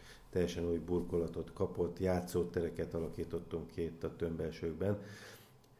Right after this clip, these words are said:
Ö, és hát az utcafelújítások is, ö, jelentősek, ö, voltak, illetve közterületek felújítása, a közösségi terek felújítása, akár említhetném a Szent Háromság teret is,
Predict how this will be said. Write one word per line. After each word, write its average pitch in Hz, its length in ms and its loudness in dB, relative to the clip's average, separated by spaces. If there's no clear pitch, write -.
Ö, 85 400 4
és - 420 2
hát 120 200 4
az 139 140 8
utcafelújítások 90 960 4
is, - 260 -6
ö, 87 460 6
jelentősek, 85 920 0
ö, 85 340 2
voltak, 101 840 4
illetve - 460 -2
közterületek 90 760 4
felújítása, 92 720 2
a 85 80 0
közösségi 87 580 2
terek 90 300 2
felújítása, 95 840 2
akár 85 280 2
említhetném 82 600 2
a 76 60 -4
Szent 90 280 0
Háromság 85 560 -2
teret 82 340 0
is, - 260 -4